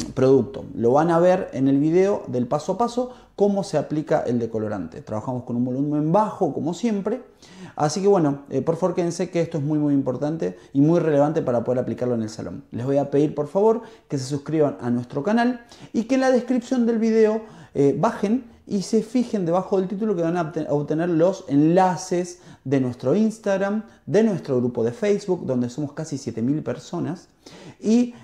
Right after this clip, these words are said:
eh, el enlace del grupo de WhatsApp para, eh, poder ingresar al grupo. Todo esto es gratuito, les sirve para que, eh, llegue toda la data que vamos subiendo semana a semana, aparte de la información que subimos aquí a YouTube.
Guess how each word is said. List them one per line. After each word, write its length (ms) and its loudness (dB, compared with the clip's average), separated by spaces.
eh, 580 4
el 120 4
enlace 340 2
del 120 2
grupo 260 0
de 60 0
WhatsApp 460 -2
para, 600 0
eh, 420 0
poder 220 4
ingresar 420 2
al 60 4
grupo. 460 2
Todo 240 4
esto 200 -6
es 80 -8
gratuito, 560 -2
les 240 -4
sirve 240 0
para 320 -2
que, 240 -2
eh, 300 0
llegue 160 0
toda 240 0
la 160 2
data 320 0
que 80 -2
vamos 380 -2
subiendo 520 0
semana 400 -2
a 20 -4
semana, 560 -4
aparte 480 0
de 100 0
la 60 0
información 480 -6
que 80 -4
subimos 320 -4
aquí 160 -10
a 60 -6
YouTube. 300 -12